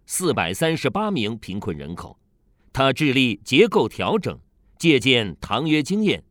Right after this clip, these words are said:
组建村社一体营山马铃薯种植合作社，种植三畝马铃薯等农作物八百二十五亩，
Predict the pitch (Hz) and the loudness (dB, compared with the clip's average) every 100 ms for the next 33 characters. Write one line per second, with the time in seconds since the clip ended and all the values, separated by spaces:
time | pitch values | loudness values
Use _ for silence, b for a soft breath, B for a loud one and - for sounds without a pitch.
0 | b b - 127 131 170 160 123 - 226 | b b -8 -4 2 4 2 0 -6 -2
1 | 240 208 190 131 175 110 90 71 - _ | -2 2 2 2 0 -4 -8 -14 -18 _
2 | _ - 139 180 175 160 151 156 104 90 | _ -2 0 0 2 2 2 0 -2 -2
3 | 120 214 - 90 76 214 131 113 117 85 | -2 -4 -6 -10 -6 -4 -4 -4 -6 -6
4 | 107 123 101 - - _ _ b b b | -6 -6 -6 -6 -8 _ _ b b b
5 | - 175 139 131 147 127 202 202 165 143 | 0 2 2 0 0 2 2 2 2 2
6 | 156 101 113 202 - 127 180 113 92 113 | 4 2 0 -2 -2 -2 -2 -2 -2 -4
7 | 170 165 120 143 87 _ _ 127 131 107 | 0 0 0 -2 -4 _ _ 2 4 2
8 | 95 117 107 - 92 104 196 - | 0 0 -2 -4 -6 -4 -4 -6